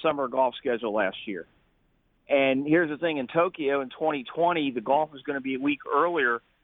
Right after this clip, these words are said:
than it was on the calendar in Brazil. So now you're, you're, you're, I mean, you're almost talking about going, I, I think it might actually be a British Open, one week off, then Olympics, then P G A. Uh,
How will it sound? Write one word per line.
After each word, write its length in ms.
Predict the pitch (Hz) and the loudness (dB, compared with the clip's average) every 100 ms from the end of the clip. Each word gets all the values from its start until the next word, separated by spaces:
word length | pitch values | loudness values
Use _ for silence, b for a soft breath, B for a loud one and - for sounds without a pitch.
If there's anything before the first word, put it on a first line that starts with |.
| _ - | _ -4
than 120 | 127 | -2
it 80 | 117 | 0
was 340 | 127 127 127 123 - - _ _ _ _ | 2 2 0 -6 -16 -20 _ _ _ _
on 120 | 131 123 | -6 -4
the 60 | |
calendar 580 | - 151 151 131 127 110 | 0 0 2 2 0 2
in 200 | 123 120 | 0 0
Brazil. 520 | 117 123 165 139 120 _ _ _ _ _ - | 0 2 2 2 -4 _ _ _ _ _ -8
So 80 | 147 | -4
now 220 | 135 151 | 0 0
you're, 320 | 160 139 135 113 | 0 0 -2 -2
you're, 280 | 139 113 | -4 -4
you're, 440 | 131 80 107 80 120 | -8 -10 -12 -4 -2
I 40 | |
mean, 160 | 147 147 | 0 2
you're 180 | 175 190 | 2 2
almost 220 | 165 - | 0 -4
talking 280 | 160 147 139 | -6 -6 -8
about 320 | 139 135 - - | -4 -4 -6 -6
going, 360 | 147 143 127 - _ _ _ _ - - | -2 -2 -4 -10 _ _ _ _ -10 -2
I, 180 | 147 117 147 | -2 0 -2
I 40 | |
think 160 | 185 165 | 2 2
it 60 | |
might 220 | 147 147 | 4 4
actually 340 | 151 151 160 139 | 4 0 -4 -6
be 220 | 135 120 - _ _ _ - | -4 -8 -10 _ _ _ -10
a 60 | |
British 360 | 131 165 180 - | -2 0 0 0
Open, 480 | 160 160 156 151 147 _ _ _ _ _ _ - | 0 0 -4 -10 -14 _ _ _ _ _ _ -4
one 220 | 160 160 | -2 2
week 240 | 160 - | 0 2
off, 300 | 151 151 143 _ _ - | 2 2 0 _ _ -12
then 180 | 147 143 | -8 -4
Olympics, 440 | 139 160 151 - | -2 -2 -4 -4
then 140 | 156 135 | -4 -4
P 180 | 143 123 | -6 -4
G 180 | 123 | -2
A. 1080 | 160 117 - _ _ _ _ _ _ _ - | 0 -2 -6 _ _ _ _ _ _ _ -2
Uh, 300 | 127 127 117 | 0 2 0